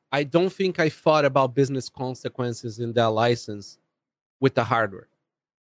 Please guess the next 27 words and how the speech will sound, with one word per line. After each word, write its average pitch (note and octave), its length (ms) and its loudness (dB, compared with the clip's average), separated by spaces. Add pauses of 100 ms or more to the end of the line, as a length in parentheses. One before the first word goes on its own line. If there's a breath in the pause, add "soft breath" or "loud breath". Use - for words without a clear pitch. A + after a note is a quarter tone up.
(360)
It, C3+ 180 -4 (100)
it, C3+ 60 -12
it's C3 300 -4
just, - 460 0 (720)
you G#3+ 200 2
know, F#3 340 6 (680)
the E3+ 120 6
naive, E3+ 600 2 (400)
the C#3+ 140 4
naiveness C#3+ 640 2
was C#3 220 2
because C3 380 0
I C#3 160 2
thought C3+ 480 2 (100)
that A2+ 300 0 (480)
if - 120 -20
we B2+ 100 -6
did E3 280 2
have B2 600 -4 (1000)
competitor D3+ 560 0
forks, - 720 -8 (420)
right, B2+ 240 0 (280)
they D#3 120 4
would F#3 160 4
be E3+ 120 0
contributors C#3 680 0
back. - 320 -4